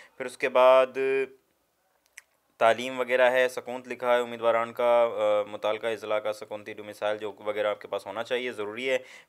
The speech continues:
फिर उसके बाद दौड़ है, जो कि वन पॉइंट सिक्स किलोमीटर होगी, सात मिनट के अंदर आपको करनी होगी। और जो ख़वातीन के लिए, वो है वन पॉइंट सिक्स किलोमीटर, सेम है,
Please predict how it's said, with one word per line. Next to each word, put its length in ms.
फिर 320
उसके 280
बाद 200
दौड़ 300
है, 160
जो 140
कि 340
वन 340
पॉइंट 220
सिक्स 280
किलोमीटर 460
होगी, 300
सात 400
मिनट 240
के 100
अंदर 160
आपको 220
करनी 260
होगी। 240
और 140
जो 200
ख़वातीन 460
के 80
लिए, 120
वो 160
है 120
वन 180
पॉइंट 220
सिक्स 220
किलोमीटर, 380
सेम 340
है, 160